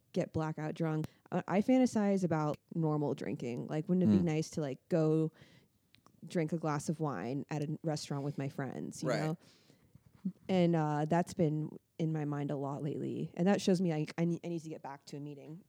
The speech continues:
Speaker 1: <clears throat>
Speaker 2: Yeah.
Speaker 1: But, yeah. So that's where I'm at with
Speaker 2: Yeah. Yeah, yeah, yeah. I mean, I, I, I think that's how a lot of drinkers, uh, or alcoholics, um,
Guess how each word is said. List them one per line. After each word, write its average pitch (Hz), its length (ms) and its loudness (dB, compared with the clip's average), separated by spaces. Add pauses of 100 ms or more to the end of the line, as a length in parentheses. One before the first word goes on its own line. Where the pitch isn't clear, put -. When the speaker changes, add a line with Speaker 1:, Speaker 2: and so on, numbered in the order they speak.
(440)
Speaker 1:
<clears throat> 254 200 -14 (600)
Speaker 2:
Yeah. 160 260 2 (120)
Speaker 1:
But, - 100 -10 (140)
yeah. 156 360 -2 (960)
So - 160 -4
that's 175 240 0
where 220 120 4
I'm 160 180 2
at 156 260 -4
with 160 160 -4 (260)
Speaker 2:
Yeah. 127 300 4 (540)
Yeah, 131 280 4
yeah, 147 160 6
yeah. 151 260 6 (100)
I 113 80 4
mean, 120 160 10
I, 120 200 8
I, 123 220 6
I 127 40 10
think - 180 4
that's 233 160 0
how 151 120 4
a 127 40 8
lot 117 200 6
of 120 120 0
drinkers, 95 720 0 (260)
uh, 90 420 -2 (1600)
or 90 120 -4
alcoholics, 87 960 -2 (540)
um, 90 560 0